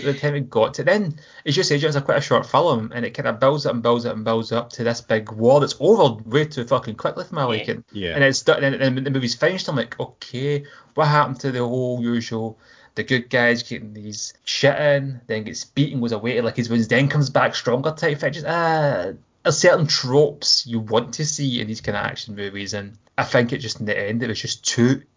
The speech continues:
Speaker 1: easy for them.
Speaker 3: But definitely, yes.
Speaker 2: Was
Speaker 3: Like
Speaker 2: this made with, like, a Chinese audience in mind or something? Is that kind of, 'cause, like, you know how The Meg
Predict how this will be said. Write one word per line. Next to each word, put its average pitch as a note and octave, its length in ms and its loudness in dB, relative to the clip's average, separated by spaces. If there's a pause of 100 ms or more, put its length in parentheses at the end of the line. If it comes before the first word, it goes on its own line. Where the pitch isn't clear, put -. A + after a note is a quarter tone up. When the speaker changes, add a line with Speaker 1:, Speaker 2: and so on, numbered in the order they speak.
Speaker 1:
easy B2 380 -6
for E3 140 -6
them. F#3 240 -4
Speaker 3:
But G2+ 120 -16
definitely, A2+ 500 -4
yes. F#2+ 320 -8 (180)
Speaker 2:
Was C4+ 320 -4
Speaker 3:
Like F4+ 160 0
Speaker 2:
this - 120 -18
made A#3+ 520 -8
with, A3 260 -4 (340)
like, G#3 160 -10
a G3 60 -6
Chinese F#3+ 680 -6
audience A3 440 -2
in A3 120 -2
mind G#3 280 0
or G3 80 -4
something? G3 360 -6
Is F3+ 140 -2
that F3+ 320 4
kind G#3+ 120 -8
of, G3 80 -8
'cause, - 160 -10
like, - 160 -8
you A3+ 40 -6
know A3 60 0
how G3 220 0 (360)
The E3+ 80 -8
Meg E3 440 0